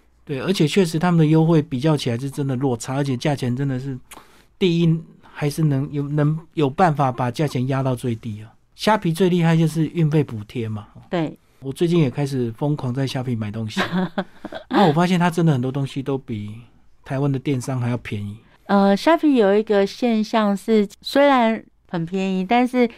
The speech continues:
Speaker 2: 台湾卖家不一定是真的台湾卖家。
Speaker 1: 我懂，我懂，
Speaker 2: 嗯，
Speaker 1: 都要伪装成台湾卖家。
Speaker 2: 所以，所以它有运费的优势，有货源的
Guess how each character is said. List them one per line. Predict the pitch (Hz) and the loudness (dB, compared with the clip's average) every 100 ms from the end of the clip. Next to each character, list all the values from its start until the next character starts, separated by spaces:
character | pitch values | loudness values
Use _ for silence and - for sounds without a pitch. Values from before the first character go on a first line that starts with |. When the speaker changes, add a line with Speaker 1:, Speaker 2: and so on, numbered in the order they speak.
| - - | -20 -2
Speaker 2:
台 | 190 | 4
湾 | 208 226 | 4 4
卖 | 240 247 220 | 4 2 2
家 | 214 208 | 0 -2
不 | - 220 | 0 0
一 | 202 | 0
定 | 202 196 | 0 -2
是 | 190 | -2
真 | 180 180 | -2 -2
的 | 175 | -2
台 | 165 143 | -4 -6
湾 | 143 151 | -4 -2
卖 | 151 147 | -2 -4
家。 | 147 139 - 135 | -6 -10 -8 -4
Speaker 1:
我 | 143 | -4
懂， | 135 113 | -4 -4
我 | 120 | -4
懂， | 190 | 0
Speaker 2:
嗯， | 170 | 2
Speaker 1:
都 | 165 | 4
要 | 180 233 | 4 2
伪 | 226 | 2
装 | - 139 143 | -2 -4 -2
成 | 131 | -4
台 | 123 120 | -4 -4
湾 | 120 | -4
卖 | 123 | -2
家。 | 117 | 2
Speaker 2:
所 | 247 | 4
以， | |
所 | 269 | 4
以 | |
它 | 254 262 | 2 2
有 | 262 220 190 180 | 2 2 2 2
运 | - 226 | 0 0
费 | 233 226 | 2 2
的 | 202 196 | 4 4
优 | 202 202 | 4 2
势， | 202 - 202 180 160 | 0 -4 0 2 2
有 | 165 160 151 | 2 2 0
货 | 151 _ 240 220 190 | -4 _ 2 4 6
源 | 165 156 151 151 | 4 2 0 -2
的 | 160 151 147 139 | 0 2 2 0